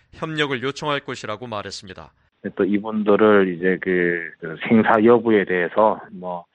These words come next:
Speaker 2: 문재인 정부가, 예, 계속 이제 촉구를 했지만 그게 이제 안 됐었고 생사 여부에 대해서 뭐 또 유엔 뭐, 어, 관련자들, 관련되신 분들 이제 또 뭐 정부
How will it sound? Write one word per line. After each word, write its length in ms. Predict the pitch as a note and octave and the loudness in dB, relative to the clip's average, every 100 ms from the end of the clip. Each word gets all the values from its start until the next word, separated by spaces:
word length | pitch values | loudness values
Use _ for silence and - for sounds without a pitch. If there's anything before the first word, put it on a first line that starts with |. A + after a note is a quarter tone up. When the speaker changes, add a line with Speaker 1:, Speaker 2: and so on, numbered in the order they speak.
| - - - _ | -18 -16 -18 _
Speaker 2:
문재인 300 | G#2 G#2 G#2+ | -2 -2 0
정부가, 680 | B2 A#2 A2 G#2+ F#2+ F#2 D#2 E2+ - | 0 0 2 4 4 2 -2 -12 -8
예, 180 | G#2 G2 | -4 -4
계속 280 | G2 - G#2 | -6 -6 -8
이제 160 | F#2+ F#2+ | -8 -8
촉구를 400 | B2+ - G2+ F#2 | -10 -6 -4 -4
했지만 580 | G#2+ - G2 G2+ G#2 G2 | -8 -6 -2 0 0 -2
그게 220 | G2 F#2 - | -4 -4 -8
이제 180 | G2 G2 - | -10 -10 -10
안 160 | G#2 G2+ | -8 -4
됐었고 680 | F#2+ - - _ F2+ B2+ - - - - - - | -4 -6 -14 _ -10 -10 -12 -16 -12 -12 -12 -8
생사 300 | A2 G#2+ G#2 | -4 0 2
여부에 680 | G2+ G2+ G#2+ G#2 G2+ F#2+ G2 | 2 0 -2 -2 0 0 0
대해서 540 | F#2+ F#2 F2 - G2 | 0 -2 -2 -2 -2
뭐 180 | F#2 F2+ - | -2 -10 -4
또 120 | G2 | -4
유엔 480 | G2 G2 F#2+ F#2+ D#2+ | -2 0 0 -2 -4
뭐, 180 | F2+ E2+ | -4 -2
어, 320 | F2+ E2+ E2 - - - _ _ | -2 -4 -6 -12 -20 -20 _ _
관련자들, 1500 | F#2 G2 G2 F#2 F2+ E2+ E2+ D#2+ D#2 F2+ F2 F2+ A2+ F#2 F#2+ - F#2+ - | -2 0 0 -2 -4 -8 -8 -8 -6 -6 -4 -4 -4 -8 -14 -14 -16 -6
관련되신 680 | F#2 F#2+ F#2 F#2 F2 F#2 F2 | -4 -2 -2 -2 -2 -6 -8
분들 460 | F#2 F2+ F2+ D#2+ F2 | -6 -4 -6 -6 -10
이제 180 | E2 E2 - | -10 -10 -6
또 140 | F2+ | -6
뭐 320 | E2+ F2 D#2+ - | -4 -4 -4 -4
정부 460 | F#2+ F#2+ F2+ F2 | -2 -2 -2 -4